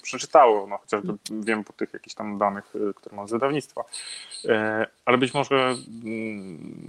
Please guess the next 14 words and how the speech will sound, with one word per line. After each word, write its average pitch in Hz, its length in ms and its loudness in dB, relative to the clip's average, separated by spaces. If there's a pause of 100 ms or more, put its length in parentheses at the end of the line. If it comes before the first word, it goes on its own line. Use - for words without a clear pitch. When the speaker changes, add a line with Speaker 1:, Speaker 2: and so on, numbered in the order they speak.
(400)
Speaker 1:
dużo 123 360 2
ludzi 120 340 0
jest 120 160 0
w - 40 -14
stanie 117 320 -4
się 113 400 2
z-, - 560 -14
mm, 117 460 -4
jakoś, - 720 0
e, 110 360 2
zidentyfikować 120 760 4
z - 180 -14
postacią, 117 520 2
która, 110 520 4